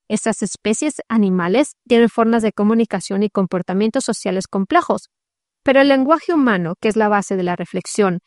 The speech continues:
y que es un elemento fundamental en la conciencia humana, es más complejo que las formas de comunicación de estas otras especies.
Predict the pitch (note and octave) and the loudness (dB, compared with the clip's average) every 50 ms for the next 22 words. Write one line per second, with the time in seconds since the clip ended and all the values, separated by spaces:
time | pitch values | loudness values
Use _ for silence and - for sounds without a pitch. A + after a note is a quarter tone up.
0 | _ _ _ _ - C4 A3 - - C#4+ D4+ - D4+ C#4 B3 A#3 A3 G3+ G3+ G3+ | _ _ _ _ -6 -6 -4 0 2 2 2 4 4 4 4 4 4 4 4 2
1 | G#3 F#3+ - F3+ - G3+ F#3+ E3+ F3 F3 F3+ F3+ - - F#3 F#3 F3+ E3+ E3+ - | 2 0 -2 -4 -4 -4 -4 -2 -2 -2 -2 -4 -2 -2 -2 -2 -2 -4 -4 -4
2 | - F#3 F3+ - F3+ F#3 - - G3+ G3 G#3+ A#3 A#3 A#3 A#3 A#3 A#3+ - B3+ G#3 | -4 -6 -4 -4 -6 -6 -6 -4 -2 0 2 2 2 4 2 2 2 0 -2 -2
3 | - B3 D#4 - - - D#4+ C#4+ - - A#3+ A3 - A3 G#3 - - F#3+ F3 E3+ | 0 0 -2 -2 -2 -2 -2 -2 0 0 0 0 2 0 -2 0 -2 -2 -4 -4
4 | - - - G3+ G3 G3 F#3+ F#3 - G3+ - - A#3+ B3 C4+ B3+ B3 - - G#3 | -4 -4 -4 -2 -2 0 -2 -2 -4 -6 -4 -2 0 0 2 0 0 -2 -4 -6
5 | F3+ - F#3+ F3 F3+ F#3 - _ _ _ _ _ - F3+ G3 G3 - - - G3+ | -4 -4 -6 -4 -6 -6 -8 _ _ _ _ _ -2 0 0 0 0 -2 -6 -6
6 | F#3+ - - F#3+ - - E3+ E3+ - - E3+ - - - E3+ E3 - - - - | -6 -6 -8 -8 -6 -6 -8 -8 -8 -12 -14 -12 -8 -6 -6 -6 -6 -8 -12 -12
7 | - - - | -12 -14 -16